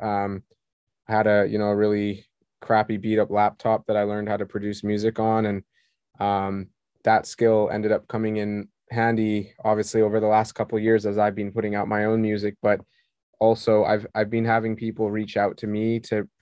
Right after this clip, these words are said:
to produce for them. And during the pandemic, when all the music studios closed down, everybody was going on to Zoom sessions to do, to do co-writing and production sessions and all these kinds of things. And I guess I just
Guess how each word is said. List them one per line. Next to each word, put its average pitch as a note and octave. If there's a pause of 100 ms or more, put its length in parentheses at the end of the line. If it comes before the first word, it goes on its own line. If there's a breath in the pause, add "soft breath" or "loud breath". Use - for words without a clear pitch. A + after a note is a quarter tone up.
to -
produce G#2+
for -
them. A2
And G2+ (540)
during A#2
the G#2+
pandemic, A2+
when A2
all G#2+
the G#2+
music A#2
studios G#2
closed G#2+
down, G#2+ (1000)
everybody A#2
was A2
going A2
on G#2+
to G#2
Zoom A2+
sessions G2+
to -
do, G2+ (480)
to A2+
do G#2+
co-writing G#2
and G2+
production G#2
sessions G2+
and G2+
all G2+
these G#2
kinds G#2
of G2
things. G#2+
And G#2
I A2
guess A2
I A2+
just A2